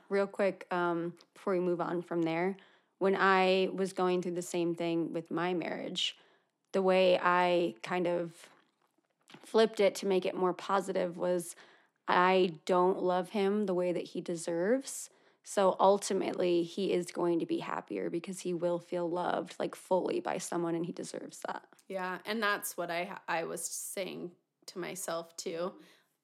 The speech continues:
Speaker 2: Like, yes, he's feeling heartbreak now, but once he meets someone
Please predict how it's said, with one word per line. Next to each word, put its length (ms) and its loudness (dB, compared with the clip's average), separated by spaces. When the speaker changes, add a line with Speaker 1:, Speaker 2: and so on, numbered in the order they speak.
Speaker 2:
Like, 340 -8
yes, 440 -2
he's 220 -8
feeling 280 -4
heartbreak 640 -6
now, 320 -4
but 200 -6
once 380 -4
he 220 -10
meets 440 -6
someone 580 -4